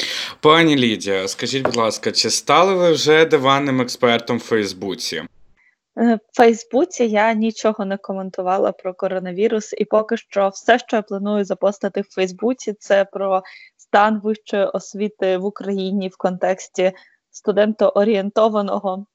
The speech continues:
Speaker 2: підходу. І думаю написати декілька слів про клімат, тому що мене цікавить дуже сильно ця тема в останні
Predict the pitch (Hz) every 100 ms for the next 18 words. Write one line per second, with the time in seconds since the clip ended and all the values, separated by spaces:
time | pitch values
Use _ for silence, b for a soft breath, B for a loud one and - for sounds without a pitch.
0 | _ 208 - 196 208 240 339 _ _ _
1 | b b - 220 247 277 277 254 _ -
2 | 196 233 277 262 208 214 202 220 233 240
3 | 202 208 226 - - 196 214 - 254 247
4 | 208 180 185 - _ 202 202 - 196 190
5 | 190 - 180 185 185 185 180 - 170 185
6 | - - 185 180 185 - 202 190 175 185